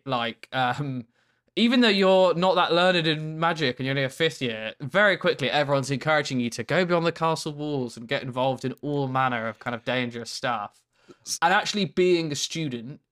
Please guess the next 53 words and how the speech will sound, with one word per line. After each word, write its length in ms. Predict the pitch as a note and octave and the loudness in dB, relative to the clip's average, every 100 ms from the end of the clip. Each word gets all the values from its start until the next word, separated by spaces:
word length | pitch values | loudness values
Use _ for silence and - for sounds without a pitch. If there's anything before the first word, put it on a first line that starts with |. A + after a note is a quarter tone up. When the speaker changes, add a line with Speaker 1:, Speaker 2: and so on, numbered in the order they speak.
| _ | _
Speaker 1:
in 200 | D3 C3 | -6 -4
Hogwarts, 540 | B2 D3 C#3+ B2+ A2+ - | -2 -2 0 -4 -6 -4
they 140 | B2 | -6
could 220 | - D#3+ | -4 -4
have 80 | C#3 | -2
actually, 300 | C3 - B2 | -2 -4 -6
yeah, 200 | B2 C#3 | 0 0
they 80 | C#3 | 0
could 140 | D#3 G#3+ | -2 -2
have 100 | D#3+ | 0
leaned 200 | E3+ C#3 | -2 -2
on 100 | A#2+ | -4
that 200 | A2+ A#2+ | -6 -6
more, 300 | A#2+ G#2 G#2+ _ _ | -8 -8 -16 _ _
for 100 | - | -10
sure. 380 | - C3+ G#2+ A2 _ _ _ _ _ _ | -6 -6 -8 -12 _ _ _ _ _ _
Speaker 2:
So, 220 | - - D#3+ | -2 2 4
like, 400 | D#3+ D3+ - - _ _ _ _ - | 4 0 -6 -20 _ _ _ _ -10
what 260 | B2+ E3+ F#3 - _ _ _ _ - | 0 0 0 -6 _ _ _ _ -2
do 100 | B2+ | 0
you 80 | |
do 140 | A#2 A2 | 2 0
in 100 | G#2 | -2
this 120 | F2+ | -4
game? 240 | G#2 F#2+ G2 | -6 -6 -6
Because 220 | - A#2+ | -4 0
I'm 160 | E3+ | 0
kinda 240 | F#3+ F#3+ E3 | 2 0 2
confused 380 | A#2+ - G#2+ G#2+ | -2 -4 -4 -2
every 140 | G#2 | -4
time 200 | A2 G#2 | -4 -4
I 40 | |
look 200 | G2+ G2+ | -6 -6
at 80 | G2+ | -6
it. 140 | G2 F2+ | -6 -8
I 60 | A2+ | -6
feel 180 | C3 B2+ | -2 0
like 260 | A#2+ - _ _ _ - | 0 -4 _ _ _ -12
it 100 | - | -2
kinda 220 | D#3 D#3+ | 0 2
does 200 | C#3 C3+ | 0 0
look 160 | C3 C3 | 0 0
like 140 | A#2 | -4
a 40 | A#2 | -4
Fable. 320 | A2+ A2+ A2 | -2 -2 0
It 40 | |
kinda 160 | C3+ C#3 | -2 0
looks 200 | D#3+ - | -2 -4
like 140 | G#2+ | -6
Dragon 340 | - G#2 A2+ B2 | -6 -6 -2 -2
Age 240 | C#3 - | -2 -4
or 40 | C3+ | -4
something, 460 | D3+ D3+ F3 F3+ | -6 -4 -4 -4